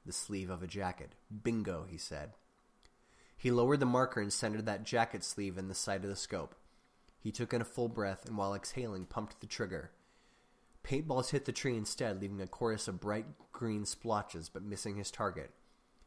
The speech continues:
The target leapt away from the tree, but Brian remained faithful that his higher ground would give him the edge.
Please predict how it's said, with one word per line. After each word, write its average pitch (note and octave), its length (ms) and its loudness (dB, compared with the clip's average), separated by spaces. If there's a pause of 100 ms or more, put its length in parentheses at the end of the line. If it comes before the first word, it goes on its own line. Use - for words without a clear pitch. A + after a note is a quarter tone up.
(400)
The A#2 100 -4
target B2 360 6
leapt A2+ 200 0
away G#2+ 180 4
from A#2 180 -4
the A#2 60 0
tree, G#2+ 300 -2
but D#2 220 -8 (120)
Brian A2 260 0
remained G#2 320 0
faithful G#2 480 0
that F#2 140 -2
his F#2+ 160 -6
higher G#2 220 0
ground F#2+ 380 0
would F2 120 -4
give F2+ 140 -8
him F#2 120 -4
the F2+ 140 -4
edge. E2+ 400 -8